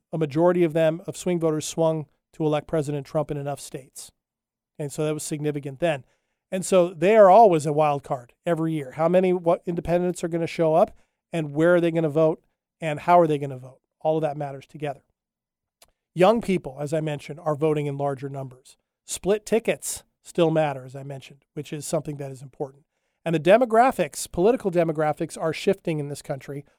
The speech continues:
along with ethnic and religious demographics. Fewer and fewer people are ascribing to an organized religion in this country. More and more people in this country are non-white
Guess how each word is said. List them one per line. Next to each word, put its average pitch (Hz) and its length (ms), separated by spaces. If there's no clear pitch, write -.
along 170 440
with 156 360
ethnic 202 480
and 156 180
religious 180 360
demographics. 147 800
Fewer 202 320
and 185 140
fewer 190 280
people 208 380
are 160 160
ascribing 160 540
to 151 480
an 151 80
organized 147 420
religion 180 460
in 208 80
this 208 100
country. 214 420
More 180 240
and 185 100
more 175 180
people 185 380
in 196 60
this 185 120
country 202 380
are 147 220
non-white 139 760